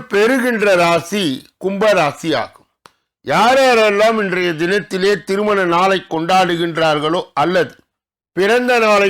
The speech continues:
கொண்டாடுகின்றார்களோ, அவர்களுக்கு என்னுடைய உளம் கனிந்த நல்வாழ்த்துக்கள். மூன்றாவது பகுதியாய் திகழ்கின்ற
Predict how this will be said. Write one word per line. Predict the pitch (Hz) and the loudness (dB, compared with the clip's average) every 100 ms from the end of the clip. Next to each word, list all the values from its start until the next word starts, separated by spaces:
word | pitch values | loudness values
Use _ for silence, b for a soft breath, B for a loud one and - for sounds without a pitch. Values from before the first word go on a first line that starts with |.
| 165 | -2
கொண்டாடுகின்றார்களோ, | 180 175 190 185 175 165 156 165 151 143 147 156 _ _ - | -4 0 2 2 0 -2 0 0 2 0 -2 -4 _ _ -4
அவர்களுக்கு | 147 165 156 143 139 - 185 135 - | -2 0 0 -2 -6 -6 -6 -6 -6
என்னுடைய | 143 170 170 151 151 143 131 139 | -4 -2 0 0 2 2 0 -2
உளம் | 175 190 180 | 0 0 0
கனிந்த | 175 170 151 151 135 123 - 120 | -2 -2 -2 0 0 -4 -8 -6
நல்வாழ்த்துக்கள். | 139 151 135 131 - - - - _ _ _ _ _ _ _ _ _ _ _ _ _ _ - | -4 -2 -2 -4 -6 -10 -6 -8 _ _ _ _ _ _ _ _ _ _ _ _ _ _ -4
மூன்றாவது | 190 208 226 254 269 247 220 208 190 147 | -2 2 2 4 4 2 2 2 2 -2
பகுதியாய் | - 180 214 190 190 185 196 185 - | -4 -2 -4 -4 -2 2 2 0 -6
திகழ்கின்ற | 170 190 185 175 160 156 147 | -4 -2 -2 -2 -4 -6 -4